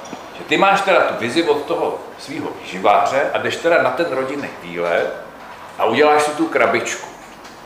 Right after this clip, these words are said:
A teď to po těch čtyřech hodinách v tom batohu, kdy to jídlo máš, tu krabičku otevřeš.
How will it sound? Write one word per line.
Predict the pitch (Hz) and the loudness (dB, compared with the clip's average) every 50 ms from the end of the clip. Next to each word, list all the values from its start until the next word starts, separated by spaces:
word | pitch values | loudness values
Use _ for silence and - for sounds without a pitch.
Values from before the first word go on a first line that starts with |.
| - - - - - - - | -20 -20 -20 -18 -12 -6 -4
A | - | -2
teď | - 190 190 - | 0 0 2 2
to | 220 | 2
po | - - 185 | 2 2 2
těch | - 202 190 - - - - - | 2 2 0 0 -2 -6 -8 -10
čtyřech | - - - 156 - 180 - - | -6 -2 0 2 2 2 2 0
hodinách | 110 - 131 135 151 160 160 165 - - - - | 0 0 0 2 2 2 2 2 0 -4 -8 -6
v | - | -4
tom | 156 - - | -2 0 0
batohu, | - - - 147 147 151 | 0 2 2 0 0 0
kdy | 147 147 143 | -2 -6 -6
to | 143 151 | -6 -6
jídlo | 156 151 156 143 | -4 -2 -2 0
máš, | 131 123 120 | 0 0 -2
tu | - 160 | -2 -4
krabičku | - 143 123 117 - - - - 151 143 120 | 0 2 2 2 2 0 -4 -4 -4 -4 -4
otevřeš. | 101 - 113 110 - - - - 226 | -2 -2 -2 -2 -2 0 0 0 0